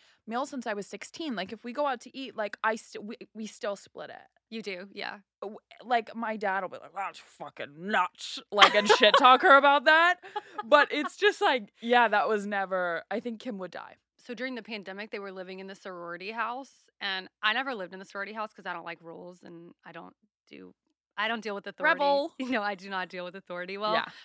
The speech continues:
Speaker 2: so I just could not. But during the pandemic, they were all living in the sorority house, and because of covid, they, the house mom or whatever said, "You have to stay in this house. You cannot go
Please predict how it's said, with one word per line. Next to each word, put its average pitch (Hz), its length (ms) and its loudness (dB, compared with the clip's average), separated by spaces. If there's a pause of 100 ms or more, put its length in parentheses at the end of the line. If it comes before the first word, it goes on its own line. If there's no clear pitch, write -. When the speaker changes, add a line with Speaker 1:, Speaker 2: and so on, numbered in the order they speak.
(120)
Speaker 2:
so 196 80 -6
I 190 60 -4
just 175 180 -16
could 196 140 -12
not. 185 300 -4 (420)
But 220 280 2 (220)
during 214 240 -4
the 220 80 -8
pandemic, 196 460 -10
they 190 100 -8
were 190 120 -6
all 190 160 -4
living 190 200 -12
in 190 60 -16
the 202 60 -16
sorority 185 360 -12
house, 185 440 -8
and 185 380 -14
because 196 240 -14
of 180 120 -18
covid, 226 480 -4
they, 190 240 -10 (460)
the 185 160 -12
house 185 360 -6
mom 185 200 -8
or 180 60 -10
whatever 185 420 -8
said, 185 360 -8 (320)
"You 208 260 -10
have 196 240 0
to 196 80 -16
stay 185 340 -8
in 180 160 -10
this 180 160 -18
house. - 440 -6
You 196 120 -14
cannot 202 420 -4
go 185 420 -2